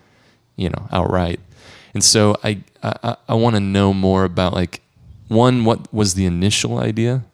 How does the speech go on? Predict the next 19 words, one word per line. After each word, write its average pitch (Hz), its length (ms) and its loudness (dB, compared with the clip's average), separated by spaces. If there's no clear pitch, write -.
I 95 80 0
know 98 140 2
it 92 60 0
wasn't 90 300 0
what 92 140 0
you 90 120 0
have 90 200 -2
currently, 127 480 -4
and 92 200 0
then 92 180 2
how 92 260 2
it - 100 -2
slowly 92 480 2
evolved 85 540 -2
into 85 240 -6
what 85 180 -4
it 87 60 -2
is 87 120 -4
today. 98 380 -6